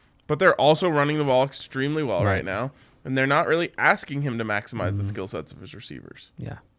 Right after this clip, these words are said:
Speaker 2: But are, are they doing that because of the strength of the running game, or are they b-, doing that because of Teddy's limitations?
Speaker 1: I think it's
Speaker 2: It
Speaker 1: both.
Speaker 2: both? Yeah.
Speaker 1: And
Speaker 2: What, it's the chicken or the egg, right?
Speaker 1: learning what your quarterback can't do and not asking him to do it is an important thing.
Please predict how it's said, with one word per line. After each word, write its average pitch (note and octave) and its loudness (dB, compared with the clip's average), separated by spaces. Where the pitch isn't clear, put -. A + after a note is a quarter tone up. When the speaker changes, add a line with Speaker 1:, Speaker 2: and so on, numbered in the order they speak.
Speaker 2:
But C3+ 6
are, C3 8
are C3 4
they C3 6
doing C#3 6
that B2+ 4
because B2+ 4
of A2 -2
the A#2 2
strength B2+ 2
of - -20
the A2 0
running A2 4
game, E3+ 4
or D3+ 4
are - 6
they A#2 4
b-, G#2+ -4
doing A#2+ 4
that G#2+ 2
because A2 -4
of G#2 -4
Teddy's G#2+ -2
limitations? A2 -4
Speaker 1:
I D#3+ 2
think G3+ -2
it's F3 -6
Speaker 2:
It D3 -12
Speaker 1:
both. F#3 2
Speaker 2:
both? D3+ 6
Yeah. G2 -4
Speaker 1:
And D3 -2
Speaker 2:
What, E3 6
it's D#3+ -2
the D3 0
chicken D#3+ 4
or C3+ 6
the B2+ 6
egg, C#3 6
right? C#3+ 2
Speaker 1:
learning G#3+ 2
what F3 2
your D#3+ 2
quarterback D#3+ 2
can't C3+ 0
do C#3 2
and C3 2
not C3+ 4
asking C3+ 0
him C3+ -2
to A#2+ -4
do D3 0
it C#3+ 4
is B2+ 0
an B2+ -2
important A#2+ -4
thing. E3+ -6